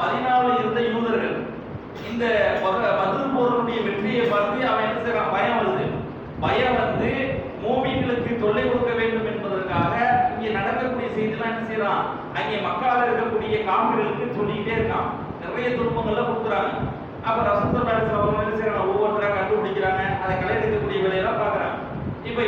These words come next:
எதிரிகளை கூட்டு வந்து வராங்க. இப்ப ரசூலுல்லாஹ் என்ன செய்யறாங்க? சஹாபாக்கள்ட்ட மசூரா செய்றாங்க. என்ன மசூரா செய்றாங்க? நம்ம ஊருக்குள்ள வச்சு போர் செய்வோமா? மதீனாவுல இருக்கோம், போர் எதிரிகள் என்ன செய்யறாங்க? மூவாயிரம் பேர் வராங்கன்ற தகவல் கிடைச்சிருச்சு.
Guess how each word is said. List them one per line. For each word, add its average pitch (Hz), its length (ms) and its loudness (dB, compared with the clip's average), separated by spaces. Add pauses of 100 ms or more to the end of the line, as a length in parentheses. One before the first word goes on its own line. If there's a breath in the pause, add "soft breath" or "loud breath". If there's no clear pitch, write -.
(100)
எதிரிகளை 240 380 2 (100)
கூட்டு 220 280 0
வந்து 202 200 0 (200)
வராங்க. 214 320 2
இப்ப 240 300 0
ரசூலுல்லாஹ் 233 300 0
என்ன - 140 0
செய்யறாங்க? 202 360 0
சஹாபாக்கள்ட்ட - 580 0 (100)
மசூரா 233 380 0
செய்றாங்க. - 300 0 (720)
என்ன 240 100 -2 (100)
மசூரா 226 380 2
செய்றாங்க? 196 320 0 (360)
நம்ம 202 120 -2 (240)
ஊருக்குள்ள 269 360 0
வச்சு 202 180 -2 (100)
போர் 208 240 4
செய்வோமா? 151 400 0 (1080)
மதீனாவுல 214 460 0
இருக்கோம், - 400 0 (440)
போர் 233 380 4
எதிரிகள் 240 360 0
என்ன 220 160 -2
செய்யறாங்க? 208 300 0
மூவாயிரம் 214 360 2
பேர் 220 200 4
வராங்கன்ற 202 420 0
தகவல் 208 260 0
கிடைச்சிருச்சு. - 460 -2